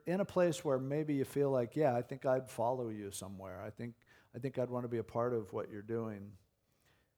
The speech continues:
And then he says, "See that no one renders evil for evil to anyone, but always pursue what is good, both for yourselves and for all."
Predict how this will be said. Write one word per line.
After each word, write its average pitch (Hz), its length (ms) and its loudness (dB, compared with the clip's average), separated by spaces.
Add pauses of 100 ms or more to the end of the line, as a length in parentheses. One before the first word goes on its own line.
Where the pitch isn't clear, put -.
(180)
And 135 160 0
then 202 160 8
he 170 120 4
says, 117 580 0 (240)
"See 170 240 6
that 135 220 2
no 160 180 8
one 139 260 4
renders 127 440 2
evil 127 280 2
for - 220 -4
evil 120 340 2
to - 220 -6
anyone, 113 560 -4 (400)
but 127 80 2
always 156 380 8
pursue 151 420 0
what 135 220 2
is 117 160 -2
good, 113 360 2
both 113 240 -2
for 127 120 -2
yourselves 110 580 0
and 104 180 -6
for 120 220 -2
all." 107 380 0